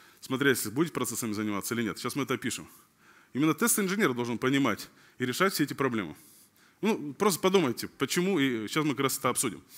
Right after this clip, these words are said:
Вот сеньор тест-инженер, почему я говорю сеньор? Потому что это человек, который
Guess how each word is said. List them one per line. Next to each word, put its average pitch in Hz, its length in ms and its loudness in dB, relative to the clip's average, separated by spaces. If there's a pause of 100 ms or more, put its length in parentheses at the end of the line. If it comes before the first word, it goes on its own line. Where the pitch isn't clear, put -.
(1160)
Вот 147 340 2 (120)
сеньор 190 460 2
тест-инженер, 190 560 4
почему 165 240 -2
я 175 80 2
говорю 165 100 2
сеньор? 196 260 0
Потому 160 140 -2
что 156 120 -2
это 151 120 -2
человек, 190 320 2 (360)
который 160 300 0